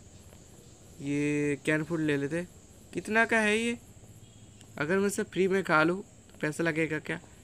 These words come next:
ईट, अरे यार, पैसे लगना है। तो मैं ना यहाँ पे एक bread ले लेता हूँ। चलो,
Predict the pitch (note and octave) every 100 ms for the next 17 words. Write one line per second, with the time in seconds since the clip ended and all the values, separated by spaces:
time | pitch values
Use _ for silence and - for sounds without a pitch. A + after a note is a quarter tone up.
0 | - - - D3 D3+ - - - D3+ C#3+
1 | C3 B2+ C3 C#3 C3 B2 B2+ C3+ - -
2 | - - - - - - - - - D3
3 | D3 D3+ D#3+ E3+ D#3 - E3 E3+ - D#3
4 | D3 C#3 C#3+ D3 D3+ C#3+ C#3+ C#3+ D3 D3
5 | D3+